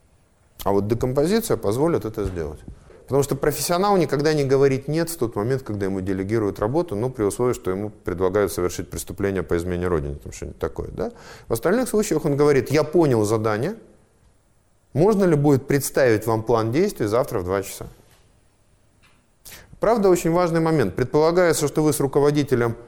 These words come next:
работаете в единой операционной системе, регулярный менеджмент желательно, да, и в ответ на эту фразу он мне скажет: «Какой еще план действий?» Ну и так далее, да?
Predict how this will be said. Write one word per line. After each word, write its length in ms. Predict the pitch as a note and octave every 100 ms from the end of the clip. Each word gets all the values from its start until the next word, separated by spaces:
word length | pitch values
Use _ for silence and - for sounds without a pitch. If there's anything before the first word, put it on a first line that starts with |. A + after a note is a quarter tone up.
| - - - -
работаете 640 | A2 C3+ C#3+ - B2 A#2+ B2+
в 40 |
единой 440 | C3+ C3+ C3 A2
операционной 600 | G#2 A2 A2 - A2+ G#2+ G#2+
системе, 520 | D#3+ - C4+ B3+ - - - - -
регулярный 500 | - A2 B2 G#2+ F#2+
менеджмент 460 | G#2 F#2 D#2+ E2 D#2+
желательно, 480 | F#2 D#2 D2 G1+ A1+
да, 160 | G3
и 40 | D#3+
в 60 |
ответ 300 | B2+ C#3+ C#3+
на 60 | C#3+
эту 140 | C#3
фразу 320 | - F3+ F#3 C#3
он 120 | A#2+
мне 100 | A#2+
скажет: 340 | - F#2+ D#2+ - - - - - -
«Какой 280 | D3 F3+ D#3
еще 160 | C3
план 220 | A2 A#2+ G#2
действий?» 320 | F2 - - - _ _ _ _ _ _ _ - _ _ _ _ _ -
Ну 120 | D3
и 60 | D#3
так 180 | C3+
далее, 240 | A2 D#2 -
да? 220 | F3